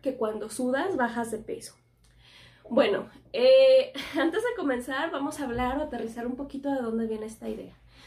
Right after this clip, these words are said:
Nosotros hemos escuchado que hay personas que van a entrar en peleas, sobre todo atletas, y que tienen que tener ciertos kilogramos de peso. Al momento del pesaje pesan un poquito más y dicen, "Dame unas horas",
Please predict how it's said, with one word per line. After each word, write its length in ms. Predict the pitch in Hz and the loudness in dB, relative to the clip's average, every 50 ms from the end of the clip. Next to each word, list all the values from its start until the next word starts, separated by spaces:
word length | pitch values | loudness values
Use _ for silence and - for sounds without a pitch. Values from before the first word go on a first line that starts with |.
| - - - - - - _ _ | -20 -20 -20 -20 -20 -20 _ _
Nosotros 440 | - 269 277 349 370 - 415 440 427 | 0 0 0 0 -2 -2 0 2 4
hemos 220 | 427 392 427 427 427 | 4 4 4 2 0
escuchado 680 | 403 - - 339 - - 339 294 277 247 240 247 247 - _ _ - - _ - | -4 -4 -6 -4 -2 0 2 2 2 2 0 -2 -4 -10 _ _ -20 -20 _ -2
que 140 | 285 262 | 0 2
hay 340 | 247 247 247 247 254 262 277 | 4 4 4 4 2 0 -2
personas 720 | - - 311 302 294 - 339 285 262 247 226 226 247 - - | -6 -6 -6 -6 -6 -4 -4 -2 -2 -2 -2 -4 -6 -4 -4
que 120 | 262 220 | -4 -2
van 180 | 226 226 226 240 | 0 0 0 0
a 100 | 262 262 | 0 -2
entrar 380 | 254 247 - 262 247 240 240 | -2 -4 -6 -4 -4 -2 -2
en 220 | 254 254 233 226 - | -2 -2 -2 -4 -4
peleas, 420 | 226 226 247 262 262 247 262 269 | -4 -2 -2 0 0 -2 -4 -6
sobre 200 | - 240 226 220 | -6 -8 -8 -6
todo 160 | 220 226 220 | -6 -4 -4
atletas, 680 | 220 226 226 226 254 254 247 - 277 269 285 285 - - - - - - - - - - _ | -4 -4 -4 -4 -6 -6 -6 -6 -8 -8 -10 -10 -12 -18 -20 -20 -20 -20 -20 -20 -20 -10 _
y 120 | - 330 | 0 2
que 120 | 320 359 330 | 2 2 2
tienen 320 | - 349 370 381 392 381 | 4 4 4 4 4 4
que 100 | 381 370 | 2 2
tener 340 | 370 359 339 330 311 311 302 | 2 2 2 2 2 0 -2
ciertos 760 | - - 269 254 262 254 226 226 - 254 254 262 254 - - | -4 -6 2 4 4 4 4 0 -2 -4 -4 -4 -4 -6 -8
kilogramos 600 | - 254 240 240 226 226 220 208 214 214 214 214 | -4 -2 -2 0 0 0 -2 -2 -6 -8 -8 -6
de 100 | 247 240 | -8 -6
peso. 300 | - 370 392 381 - - _ _ - - _ - - _ _ - | -4 -6 -6 -6 -8 -12 _ _ -20 -20 _ -20 -20 _ _ -6
Al 140 | 233 240 233 | -4 -2 -2
momento 380 | 240 240 247 254 247 226 302 | 0 0 -2 -2 -2 -4 -4
del 140 | 302 311 311 | -4 -4 -4
pesaje 640 | - - 349 359 - 370 349 339 - 330 330 359 - - - - - - - - - - | -6 -6 -6 -2 -2 -2 -2 0 -2 -2 -2 -2 -6 -14 -20 -20 -20 -20 -16 -12 -10 -4
pesan 340 | - 311 311 - 320 311 302 | -2 -2 0 2 2 4 4
un 120 | 285 277 285 | 4 4 2
poquito 380 | 302 294 - 285 277 302 320 | 0 -2 -2 -2 0 2 2
más 340 | 320 330 330 339 339 - - _ | 4 4 4 2 0 -4 -10 _
y 160 | - 262 285 | 0 4 4
dicen, 360 | 294 294 285 - 254 226 254 254 | 6 6 4 2 0 0 0 0
"Dame 200 | 262 269 277 262 | 2 2 2 2
unas 300 | 254 247 254 247 - 339 | 2 0 -2 -2 -4 0
horas", 440 | 359 381 403 427 453 480 - - | 0 2 2 2 0 0 -4 -8